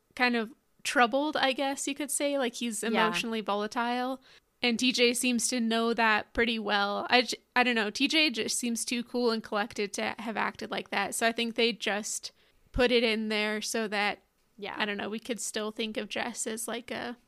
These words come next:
Speaker 1: problem child or <laughs> something. I
Speaker 2: A
Speaker 1: don't
Speaker 2: bad
Speaker 1: know.
Speaker 2: boy.
Speaker 1: Yeah.
Speaker 2: Yeah.
Speaker 1: Or
Speaker 2: Yeah.
Speaker 1: give Luke something to yell at him about later. I don't know. It was just
Speaker 2: Yeah.
Speaker 1: weird.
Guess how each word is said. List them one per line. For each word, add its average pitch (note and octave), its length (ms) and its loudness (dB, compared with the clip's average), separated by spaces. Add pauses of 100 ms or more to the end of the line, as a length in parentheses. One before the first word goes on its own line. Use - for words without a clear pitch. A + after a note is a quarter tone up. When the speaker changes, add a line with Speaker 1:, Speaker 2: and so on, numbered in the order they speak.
(260)
Speaker 1:
problem A#3+ 400 -2
child B3+ 420 2
or C#4 120 2
<laughs> - 20 -2
something. C#4+ 680 0 (160)
I - 40 -4
Speaker 2:
A - 40 0
Speaker 1:
don't B3 60 -2
Speaker 2:
bad G3+ 340 4
Speaker 1:
know. G#3 80 -4
Speaker 2:
boy. F#3+ 440 -4
Speaker 1:
Yeah. G3+ 280 2
Speaker 2:
Yeah. F3+ 400 -2 (300)
Speaker 1:
Or A3+ 240 4
Speaker 2:
Yeah. F#3+ 460 -4
Speaker 1:
give A3 320 0
Luke A3 280 -4
something A3 440 -4
to - 120 -8
yell A#3+ 260 -6
at A3+ 100 -4
him G#3 160 -6
about G#3+ 420 -4 (180)
later. A3 460 -6 (320)
I - 80 -2
don't A3+ 120 -6
know. A#3 180 -8 (160)
It A#3 80 2
was B3+ 140 2
just G#3+ 140 -2
Speaker 2:
Yeah. G#3+ 260 4
Speaker 1:
weird. F#3 120 -4